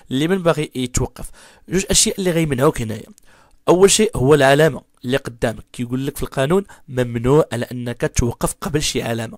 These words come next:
علاش؟ لانك غتحجب الرؤيه على الناس اللي موراك، ما غيشوفوش هاد العلامه وما غيعرفوش هاد الاشاره اللي، اللي، اللي كي-، باغيين يعلموا بها، هو ما غيشوفهاش. يعني انت ممنوع توقف تما. ثاني حاجه هو انك ممنوع على انك توقف قبل المنعرج.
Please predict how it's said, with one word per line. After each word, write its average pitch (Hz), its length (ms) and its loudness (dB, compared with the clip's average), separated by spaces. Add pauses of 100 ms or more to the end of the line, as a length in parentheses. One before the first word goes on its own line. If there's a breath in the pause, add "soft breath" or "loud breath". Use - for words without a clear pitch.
(120)
علاش؟ 135 360 0 (300 loud breath)
لانك 127 380 -4
غتحجب 131 600 -4
الرؤيه 156 360 -2
على 147 120 0
الناس 151 280 -4
اللي 143 120 -4
موراك، 151 260 0
ما 139 80 -6
غيشوفوش 147 440 -2
هاد 147 80 -2
العلامه 143 500 2
وما 190 160 0
غيعرفوش 190 520 0 (300 loud breath)
هاد 143 180 0
الاشاره 147 380 0
اللي، 139 300 -4
اللي، 127 340 -8
اللي 123 200 -8
كي-، - 260 -12
باغيين 127 280 0
يعلموا 135 240 -2
بها، 214 120 4
هو 208 120 4
ما 208 100 2
غيشوفهاش. 180 480 0 (320 loud breath)
يعني 123 180 -2
انت 143 140 -2
ممنوع 160 320 -2
توقف - 360 -8
تما. 113 200 -12 (360 soft breath)
ثاني 196 260 4
حاجه 196 440 2
هو 135 160 4
انك 147 400 -6
ممنوع 131 560 0
على 135 140 -2
انك 135 540 -8
توقف 151 400 -4 (100)
قبل 160 220 -2
المنعرج. 135 720 -6